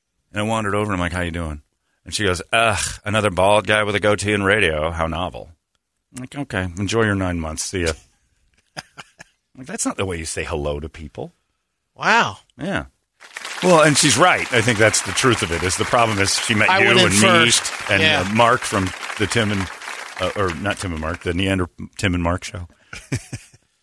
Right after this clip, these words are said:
Speaker 1: There's a lot of us. Uh, David down the hall. There's a lot of bald goateed guys. About Walter White.
Speaker 2: I said, "You got the
Speaker 1: Don't bring it
Speaker 2: goatee
Speaker 1: up.
Speaker 2: down. Just
Speaker 1: Yeah.
Speaker 2: shave your head."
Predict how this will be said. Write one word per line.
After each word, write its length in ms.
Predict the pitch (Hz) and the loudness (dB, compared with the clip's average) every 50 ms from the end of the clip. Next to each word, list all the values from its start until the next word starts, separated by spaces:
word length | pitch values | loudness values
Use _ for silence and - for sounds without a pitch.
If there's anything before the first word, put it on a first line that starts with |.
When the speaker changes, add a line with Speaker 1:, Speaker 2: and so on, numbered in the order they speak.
| _ | _
Speaker 1:
There's 120 | - 175 139 | -4 -2 2
a 40 | |
lot 180 | 131 113 101 92 | 2 4 2 2
of 80 | 85 73 | 0 -4
us. 240 | 76 - - - _ _ _ _ _ _ _ _ _ _ - | -8 -10 -14 -16 _ _ _ _ _ _ _ _ _ _ -14
Uh, 120 | 110 92 | -12 -12
David 400 | 92 95 101 87 85 85 95 87 | -8 -6 -4 -4 -4 -4 -6 -6
down 180 | 82 92 85 85 | -6 -8 -6 -6
the 60 | 85 | -8
hall. 260 | 80 85 80 80 90 | -8 -6 -6 -6 -6
There's 120 | 107 156 151 | -6 -2 0
a 40 | |
lot 120 | 139 135 120 | 2 2 2
of 40 | 104 | 2
bald 340 | 110 101 95 95 87 85 - | 2 2 2 0 -2 -4 -4
goateed 400 | _ 107 92 85 - 98 87 80 | _ -2 -2 0 -2 -4 -6 -6
guys. 320 | - 76 69 69 71 - - | -6 -8 -8 -8 -8 -10 -6
About 240 | 82 98 87 85 | -4 -2 -2 0
Walter 260 | 90 92 95 92 - 87 | 2 2 0 0 0 -2
White. 160 | 80 - 175 | 0 0 0
Speaker 2:
I 40 | 185 | 2
said, 320 | - - 214 214 196 180 | 2 2 2 2 0 0
"You 100 | 196 233 | -4 -2
got 160 | - 294 269 | 0 0 2
the 80 | 254 269 | 2 4
Speaker 1:
Don't 140 | 180 226 233 | 4 6 4
bring 100 | 220 202 | 4 4
it 60 | 190 | 4
Speaker 2:
goatee 220 | 233 254 277 262 226 | 4 4 6 4 4
Speaker 1:
up. 40 | |
Speaker 2:
down. 400 | 175 175 147 135 131 131 147 143 - _ _ _ _ _ | 4 4 2 2 2 -2 -2 -6 -10 _ _ _ _ _
Just 160 | _ 208 190 - | _ -2 0 2
Speaker 1:
Yeah. 60 | - | 2
Speaker 2:
shave 260 | - 214 214 214 196 | 4 4 4 2 2
your 100 | 214 190 | 2 2
head." 320 | 185 214 233 202 135 110 | 2 4 2 2 0 -2